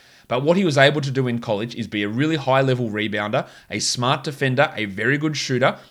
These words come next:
uh, and a cap-, uh, yes, a capable, a player capable of getting some defensive numbers. At three hundred, I wouldn't, yeah, pick three hundred. I would have no problem in selecting Dylan Windler there. At a hundred and fifty, I think the upside there is pretty low. But he is, um,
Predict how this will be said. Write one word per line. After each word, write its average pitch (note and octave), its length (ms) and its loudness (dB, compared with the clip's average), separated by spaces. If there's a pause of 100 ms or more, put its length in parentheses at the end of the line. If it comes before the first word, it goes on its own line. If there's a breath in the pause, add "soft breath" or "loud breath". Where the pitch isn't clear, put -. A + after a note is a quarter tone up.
(140 loud breath)
uh, A2+ 260 2
and A#2+ 140 -2
a C3 40 0
cap-, E3 400 -2
uh, - 40 -4
yes, D3 280 -2
a D#3 60 -4
capable, D#3+ 580 -2
a C3 80 -4
player D#3+ 360 2
capable D#3 340 -2
of C#3 80 -2
getting D3 180 -2
some C#3 140 -4
defensive C3 380 -2
numbers. C3+ 460 -2 (960)
At C3+ 160 0
three E3+ 300 -2
hundred, D#3+ 360 0 (320 loud breath)
I B2+ 60 6
wouldn't, C3+ 480 2
yeah, B2 140 -4
pick - 260 -8
three C3 140 0
hundred. D#3+ 160 -4
I D3 40 0
would E3 140 2
have B2 100 -4
no B2+ 220 0
problem A2 380 -4
in A2+ 120 -8
selecting A2+ 400 -6
Dylan G#2+ 240 -4
Windler G2+ 240 -4
there. G#2 160 0
At G2 60 -2
a A2 40 -2
hundred C#3+ 200 0
and A2+ 100 -4
fifty, C3+ 300 0
I - 20 0
think A2 180 -6
the A2 100 0
upside A2 360 0
there G#2 160 0
is G#2 120 -4
pretty G#2+ 260 -6
low. C3 260 2 (400 loud breath)
But C#3 260 6
he D#3+ 260 -2
is, D#3+ 200 -2 (320 loud breath)
um, D3+ 480 2